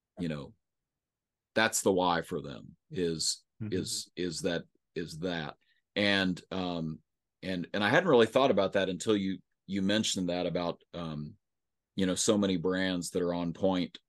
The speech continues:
Speaker 1: about social entrepreneurship, I guess is what we're supposed to call it.
Speaker 2: Mm-hmm. Right.
Speaker 1: Um, that's, that it,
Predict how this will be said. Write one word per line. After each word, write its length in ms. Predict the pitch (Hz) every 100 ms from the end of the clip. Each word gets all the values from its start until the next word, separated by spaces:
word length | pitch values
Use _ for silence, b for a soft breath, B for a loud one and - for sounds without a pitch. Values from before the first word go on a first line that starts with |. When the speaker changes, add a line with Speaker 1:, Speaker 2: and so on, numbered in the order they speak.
| -
Speaker 1:
about 460 | 87 87 85 80
social 420 | - 101 90 92 85
entrepreneurship, 920 | 85 85 82 82 82 82 - 71 76
I 60 |
guess 280 | 78 71 -
is 120 | 78
what 180 | 78 -
we're 100 | 80
supposed 400 | - 80 78 -
to 40 |
call 320 | - 82 78 71
it. 100 | 104
Speaker 2:
Mm-hmm. 640 | 110 - - - - 117
Right. 160 | 110 -
Speaker 1:
Um, 440 | 85 78 73 69 _ _ _ _ _ _ _ - _ _ _ _ -
that's, 520 | 92 - - - - -
that 200 | 95 80
it, 200 | 95 -